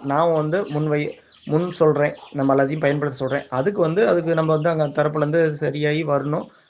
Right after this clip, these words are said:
அதுக்காக பொறுமை காக்க சொல்லி நான் சொல்றேன். அதை தாண்டி நீங்க வாங்குறதா இருந்தா, இப்ப நம்ம சொன்ன தகவல் உங்களுக்கு புரிஞ்சிருக்கும். நீங்க எந்த டிவைஸ் வேணாலும் நீங்க வாங்கலாம். ஆனா, ஃபோனும் ஆப்பையும் எடுத்துட்டு போங்க. போயிட்டு கடையில வந்து போட்டு இன்ஸ்டால் பண்ணி ஒண்ணுக்கு ரெண்டு, மூணு டைம் ஒர்க் ஆகுதா, பேலன்ஸ் செக் பண்ணுங்க,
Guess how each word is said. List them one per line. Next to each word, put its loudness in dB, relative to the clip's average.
அதுக்காக 4
பொறுமை 2
காக்க -2
சொல்லி -2
நான் 0
சொல்றேன். -4
அதை -6
தாண்டி 0
நீங்க -2
வாங்குறதா 0
இருந்தா, 0
இப்ப 0
நம்ம 2
சொன்ன -2
தகவல் 0
உங்களுக்கு -2
புரிஞ்சிருக்கும். -4
நீங்க -4
எந்த 2
டிவைஸ் 2
வேணாலும் 0
நீங்க 0
வாங்கலாம். -2
ஆனா, 0
ஃபோனும் 2
ஆப்பையும் -2
எடுத்துட்டு -2
போங்க. 0
போயிட்டு 4
கடையில 4
வந்து -2
போட்டு 4
இன்ஸ்டால் 2
பண்ணி 2
ஒண்ணுக்கு 2
ரெண்டு, 2
மூணு 0
டைம் 2
ஒர்க் 0
ஆகுதா, 4
பேலன்ஸ் 2
செக் -8
பண்ணுங்க, 0